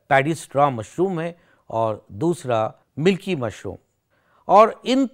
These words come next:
चारों मशरूम्स के अलावा हिंदुस्तान में मुख्तलिफ इलाक़ों में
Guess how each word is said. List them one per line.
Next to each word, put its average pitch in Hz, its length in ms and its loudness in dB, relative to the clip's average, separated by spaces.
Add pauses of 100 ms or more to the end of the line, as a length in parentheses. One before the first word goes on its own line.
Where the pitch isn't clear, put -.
(300)
चारों 214 380 8
मशरूम्स 202 500 -2
के - 180 -2
अलावा 135 580 2 (420)
हिंदुस्तान 175 560 0
में 147 300 -4 (280)
मुख्तलिफ 226 640 0
इलाक़ों 135 460 0
में 117 300 -6